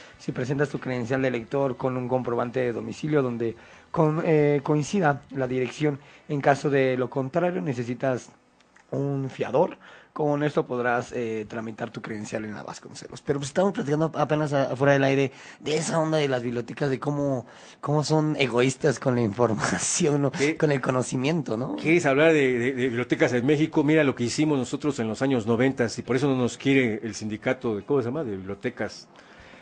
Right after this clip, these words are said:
Speaker 2: Abrimos la biblioteca, no abrimos, este, eh, la biblioteca Sor Juana, que está ahí en San Cosme, a un ladito del metro San Cosme, ustedes, ustedes van, se dan cuenta que es la biblioteca que cierra a las once de la noche, es la única en México. No pregunten quién fue el que...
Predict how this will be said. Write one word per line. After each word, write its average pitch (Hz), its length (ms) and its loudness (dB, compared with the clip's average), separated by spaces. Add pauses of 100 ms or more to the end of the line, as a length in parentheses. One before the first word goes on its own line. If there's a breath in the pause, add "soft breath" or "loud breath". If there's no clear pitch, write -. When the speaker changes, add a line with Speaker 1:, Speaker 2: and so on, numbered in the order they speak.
(180 loud breath)
Speaker 2:
Abrimos 180 580 2
la 139 120 4
biblioteca, 139 760 0
no 160 140 -2
abrimos, 104 480 -4
este, 107 720 -6
eh, 113 260 -2
la 117 60 -2
biblioteca 147 440 0
Sor 123 180 -2
Juana, 143 300 2
que - 60 -6
está 127 160 -4
ahí 139 80 2
en 135 60 -2
San 113 160 -2
Cosme, 131 320 0
a - 20 -2
un 139 60 -2
ladito 131 300 2
del 110 120 0
metro 117 160 -4
San 101 180 -6
Cosme, 113 260 -4
ustedes, 110 260 -8
ustedes 107 300 -4
van, 123 220 -2 (480 loud breath)
se 127 140 -4
dan 151 100 4
cuenta 156 300 2
que 151 80 0
es 143 80 2
la 147 60 6
biblioteca 131 380 2
que 110 120 -6
cierra 135 240 2
a 127 40 4
las 117 160 0
once 135 200 -2
de 117 80 2
la 117 80 2
noche, 143 320 -4
es 143 100 -2
la 143 80 6
única 147 260 0
en 127 80 0
México. 131 440 -6 (1400)
No 156 160 2
pregunten 147 480 4
quién 127 260 0
fue 123 360 2
el 135 60 -6
que... 95 300 -6